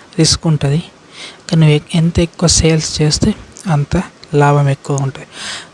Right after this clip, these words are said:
ఒక్కొక్కసారి ఒక మంత్లో నీకు లక్ష రావచ్చు, నెక్స్ట్ మంత్లో నీకు పది లక్షలు రావచ్చు,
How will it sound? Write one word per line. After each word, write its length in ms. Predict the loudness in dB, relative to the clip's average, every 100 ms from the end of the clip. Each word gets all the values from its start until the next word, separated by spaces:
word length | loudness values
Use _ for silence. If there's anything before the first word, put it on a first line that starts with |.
| -6
ఒక్కొక్కసారి 400 | -2 0 2 2
ఒక 140 | 2 0
మంత్లో 400 | 0 0 0 0
నీకు 240 | 0 0
లక్ష 240 | 0 0 -2
రావచ్చు, 400 | -4 -4 -8 -14 -12 -12 -14 -6
నెక్స్ట్ 280 | -4 -4 0
మంత్లో 200 | 0 2
నీకు 180 | 0 -2 -2
పది 180 | 2
లక్షలు 340 | 2 2 0 0
రావచ్చు, 340 | 0 0 -4